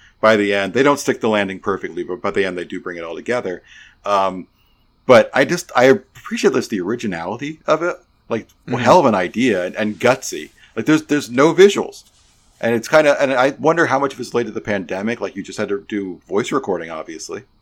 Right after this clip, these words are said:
Speaker 2: Right.
Speaker 1: Um, and, and it,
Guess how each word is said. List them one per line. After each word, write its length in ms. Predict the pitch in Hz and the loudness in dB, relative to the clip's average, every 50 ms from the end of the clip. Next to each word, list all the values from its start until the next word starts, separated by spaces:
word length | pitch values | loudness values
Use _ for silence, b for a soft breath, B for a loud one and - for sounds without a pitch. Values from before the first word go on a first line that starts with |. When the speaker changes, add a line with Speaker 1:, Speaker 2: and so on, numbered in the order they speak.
| _ _ _ _ _ _ _ _ - | _ _ _ _ _ _ _ _ -10
Speaker 2:
Right. 280 | 123 120 110 101 101 - _ - | -8 -6 -6 -6 -10 -12 _ -6
Speaker 1:
Um, 580 | - 110 107 104 101 101 98 101 101 101 95 - _ _ _ _ _ _ _ _ _ _ - - | -2 0 0 2 0 0 -2 -6 -8 -14 -16 -20 _ _ _ _ _ _ _ _ _ _ -10 -8
and, 280 | 117 117 120 117 110 - - | -6 -6 -6 -6 -8 -6 -4
and 120 | 123 113 | -4 -4
it, 160 | 117 117 - | -4 -6 -8